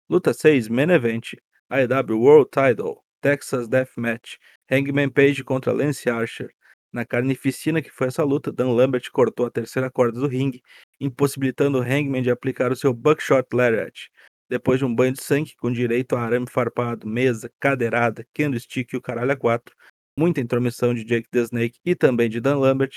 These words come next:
Hangman Page triunfa usando o juiz como pula-cabra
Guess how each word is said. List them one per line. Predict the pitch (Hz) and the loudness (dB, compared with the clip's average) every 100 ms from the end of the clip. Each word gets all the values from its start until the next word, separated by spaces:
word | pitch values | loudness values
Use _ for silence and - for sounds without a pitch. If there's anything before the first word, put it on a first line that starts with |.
| - | -6
Hangman | 151 160 151 127 | -4 -2 -2 -2
Page | 120 127 - | 0 -2 -2
triunfa | - 139 156 - | -2 0 0 0
usando | 123 123 143 139 | -2 0 -2 -2
o | 180 208 | -2 0
juiz | 160 175 208 - | 2 2 2 0
como | 143 139 | -2 -2
pula-cabra | - 156 139 - 123 131 127 | -2 -6 -4 -2 -2 0 -2